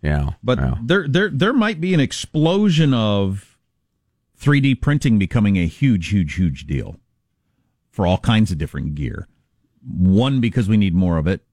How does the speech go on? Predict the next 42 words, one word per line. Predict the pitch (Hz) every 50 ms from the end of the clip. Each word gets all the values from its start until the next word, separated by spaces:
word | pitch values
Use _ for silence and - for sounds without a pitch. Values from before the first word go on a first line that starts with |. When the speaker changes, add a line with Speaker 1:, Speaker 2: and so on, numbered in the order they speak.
| _ _
Speaker 2:
cheaply. | - - 135 - - 104 95 95
Two, | - - - 175 165 131 120
because | 110 104 - - 107 98 87 82 - - - - _ _ _ _ _ _ _ _ - 85 - _ - -
you | - 98 98
do | 92 107
it | 104 -
from | - 95 92
your | 87 85
home | 110 131 127 113 104 104
or | 95 82 82 85 82
your, | 82 82 85 87
your | 80 95 95 92
own | 92 92
hospital | 82 101 117 120 - - 98 85
or | 78 76
whatever. | 80 85 85
There's | 87 85 73
less | 87 82 78 -
travel | - - - 82 76 80 78 82 80 85
and | 80 71 67 67
all, | - 67 85
Speaker 1:
Mm-hmm. | - 110 101
Speaker 2:
everything | 90 90 90 87 90
that | 87
goes | 80 80 87 76
with | 87 85
that | 147 156 -
with | 101 98
the | 117
virus | 107 139 160 131 - - -
around. | 76 71
Speaker 1:
Yeah. | 101 98 87
Speaker 2:
So, | - - 90 - -
Speaker 1:
Yep. | 98 107 - _ _ - _
Speaker 2:
really | - 202 381 330 180 214
interesting. | 262 - 113 98 - - 101 - _ _ _ -
Speaker 1:
And | 110 98
it | 92 - -
lowers | 95 92 95 98 95 95 95 - - - -
your | 90 85
carbon | - - - 87 92 95 82 90 87 87
footprint | - - - - _ _ - 87 -